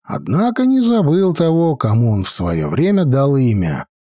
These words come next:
Мальчишка выказывал большие способности и вскоре достиг второй ступени, в то время как многие его сверстники ещё толклись в подмастерьях.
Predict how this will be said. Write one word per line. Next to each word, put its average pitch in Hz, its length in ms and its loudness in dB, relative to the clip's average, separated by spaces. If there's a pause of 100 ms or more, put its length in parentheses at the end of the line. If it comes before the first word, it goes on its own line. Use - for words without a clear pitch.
(840)
Мальчишка 160 640 0
выказывал 165 680 0
большие 147 480 0
способности 139 960 -2
и - 40 -6
вскоре 208 440 -2
достиг 151 500 -2
второй 143 440 0
ступени, 139 800 0 (800)
в - 100 -20
то 226 160 2
время 202 340 2
как 143 220 -2
многие 156 600 2
его 151 220 2
сверстники 156 680 0
ещё 147 420 0
толклись 139 640 0
в - 100 -14
подмастерьях. 110 1200 -2